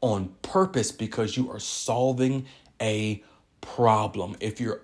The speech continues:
only saying, "Well, you know what, that whole doctor thing seems kinda cool, and, yeah, I guess I'll give it a shot," I guarantee you, when you get there and it's showtime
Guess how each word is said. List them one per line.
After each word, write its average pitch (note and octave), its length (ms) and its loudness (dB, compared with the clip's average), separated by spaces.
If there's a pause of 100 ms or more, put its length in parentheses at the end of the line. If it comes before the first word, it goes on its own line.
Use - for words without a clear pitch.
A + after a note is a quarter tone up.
(100)
only F#3 360 4
saying, B2 420 0
"Well, D3 120 0
you F3 80 -2
know F#3 140 -2
what, F3+ 220 -2
that F3+ 80 2
whole E3+ 180 0
doctor A#2+ 300 0
thing A2+ 200 -4
seems A2 260 -4
kinda G#2+ 260 -2
cool, G#2+ 320 -4
and, F#2 120 -6 (300)
yeah, E3+ 320 -2
I C#3+ 60 -4
guess A#2 260 -2
I'll G2 100 -4
give G2 200 -2
it G2+ 60 -4
a G2 40 -4
shot," G2+ 420 -2
I G2+ 140 -2
guarantee D#3+ 580 -2
you, F#3 140 2
when G#2 180 2
you C#3 80 4
get F3 300 0
there G#3+ 420 0 (480)
and A2 140 -2
it's D3+ 140 2
showtime F#3+ 720 0